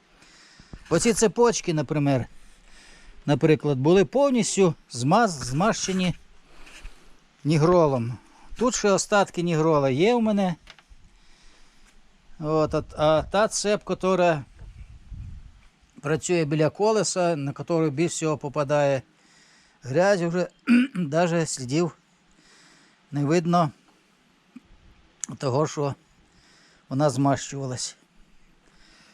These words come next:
І так, <clears throat> основний висновок який, друзі?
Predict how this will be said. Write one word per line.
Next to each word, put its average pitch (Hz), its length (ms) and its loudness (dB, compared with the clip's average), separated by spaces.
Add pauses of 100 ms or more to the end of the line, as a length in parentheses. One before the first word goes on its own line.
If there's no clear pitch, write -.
(520)
І 196 100 2
так, 185 400 0 (260)
<clears throat> 160 240 -10
основний 226 460 0
висновок 208 540 0
який, 185 320 -2
друзі? 123 420 -4